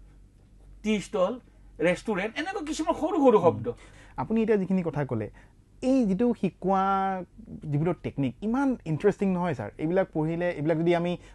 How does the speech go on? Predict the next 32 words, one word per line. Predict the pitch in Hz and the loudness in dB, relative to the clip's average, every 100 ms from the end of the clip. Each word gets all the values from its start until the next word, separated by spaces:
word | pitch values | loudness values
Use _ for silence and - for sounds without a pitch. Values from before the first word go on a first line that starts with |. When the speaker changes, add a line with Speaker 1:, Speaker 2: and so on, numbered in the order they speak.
| - | 2
Speaker 2:
পঢ়োঁ | 151 151 180 | 2 4 2
বা | 170 | 0
তাক | 165 156 | -2 -4
যদি | 147 160 170 - - - | -2 -2 -4 -8 -20 -12
সঁচা | 123 180 | 0 2
অৰ্থত | 165 175 160 | 2 0 -2
প্ৰেক্টিকেলি | 139 - 156 170 165 | -4 -2 0 2 2
যদি | 165 | 2
তাক | 160 151 | 0 -4
আমি | 151 151 | -4 -4
ব্যৱহাৰ | 139 127 139 151 | -2 -2 0 2
কৰিব | 156 156 | 4 2
পাৰোঁ | 143 131 | 2 2
আমাৰ | 123 123 | 2 -2
ক্লাছৰুমত, | 123 104 135 123 - - | -4 -6 -8 -8 -12 -4
গোটেই, | 180 170 254 262 254 - - - | -2 2 2 2 0 -10 -20 -4
আহ, | 156 139 160 | 0 0 2
টিচিং | 180 247 240 | 0 4 4
লাৰ্ণিং | 220 208 196 | 4 2 0
যিটো | 190 | 0
প্ৰক্ৰিয়া, | 190 139 - 175 113 - | 0 0 2 2 2 0
এই | 214 | -4
প্ৰক্ৰিয়াটো | - 147 196 196 - | -2 0 2 0 -2
ইমান | 123 170 190 | -4 -2 -2
বেছি | 185 185 | 0 0
এটা | 175 170 160 - - | 0 -2 -4 -10 -10
ভাল | - 165 | -4 -2
লগা | 175 175 | 0 0
ধৰণৰ | 160 170 156 | -2 -2 -2
হৈ | 151 | -2
পৰে | 143 151 | 0 0
নহয়। | 147 131 123 | 0 -2 -4